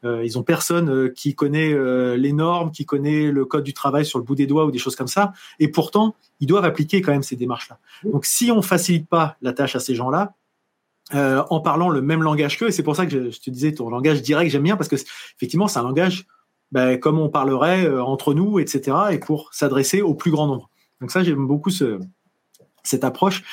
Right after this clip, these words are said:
Speaker 1: Et quand tu dis que tu t'es lancé il y a, il y a une quinzaine d'années, tu as toujours été dans la santé sécurité. Avant, tu étais, euh, salarié ou tu étais dans un autre domaine ?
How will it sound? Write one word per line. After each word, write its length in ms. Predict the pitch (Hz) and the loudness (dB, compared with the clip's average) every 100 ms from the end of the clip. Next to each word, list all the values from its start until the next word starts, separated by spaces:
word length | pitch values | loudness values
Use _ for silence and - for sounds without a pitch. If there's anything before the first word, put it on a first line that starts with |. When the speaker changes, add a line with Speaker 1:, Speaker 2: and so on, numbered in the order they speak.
| - - - - | -10 -10 -8 -4
Speaker 1:
Et 120 | 147 | -2
quand 140 | 196 | 0
tu 140 | 196 196 | 0 0
dis 100 | 226 | 0
que 40 | |
tu 80 | 175 | 0
t'es 100 | 180 | 0
lancé 240 | 160 151 | 0 0
il 60 | 196 | 0
y 40 | |
a, 140 | 160 123 | 0 0
il 60 | |
y 20 | 135 | 0
a 20 | |
une 120 | 131 | 0
quinzaine 300 | 147 139 151 | -2 0 0
d'années, 220 | 139 214 | 2 0
tu 140 | 254 170 - - | 0 -4 -4 -4
as 100 | 147 | -2
toujours 300 | 190 185 202 | 0 2 2
été 120 | 202 | 2
dans 80 | 190 | 2
la 60 | 170 | 0
santé 200 | - 185 | -2 0
sécurité. 440 | 180 180 160 240 | 0 0 0 2
Avant, 220 | 175 185 | 2 2
tu 140 | 190 151 | 0 -2
étais, 320 | 151 165 165 | 0 0 0
euh, 260 | 139 135 | 0 0
salarié 560 | 135 - 156 156 208 294 | 0 0 0 0 0 0
ou 140 | 233 | 0
tu 180 | 185 175 | -2 -2
étais 240 | 156 156 156 | -2 -2 -2
dans 280 | 143 123 | -2 -4
un 80 | 127 | -4
autre 260 | 135 - 123 | -6 -4 -6
domaine ? 340 | 120 120 113 | -4 -8 -10